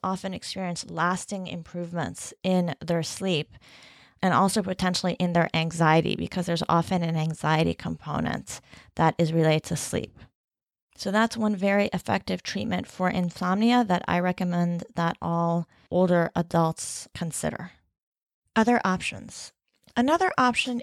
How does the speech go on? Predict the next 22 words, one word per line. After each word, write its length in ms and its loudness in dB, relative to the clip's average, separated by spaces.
is 300 2
to 120 -6
consider 520 -2
mindfulness 800 -2
meditation 840 0
or 140 2
another 340 4
type 420 -2
of 160 -4
mindfulness 680 -2
therapy. 580 -2
There 100 -6
was 180 2
a 40 4
randomized 560 4
trial 560 2
published 420 -2
in 200 -2
April 360 -2
of 120 -4
twenty 280 -2
fifteen, 640 2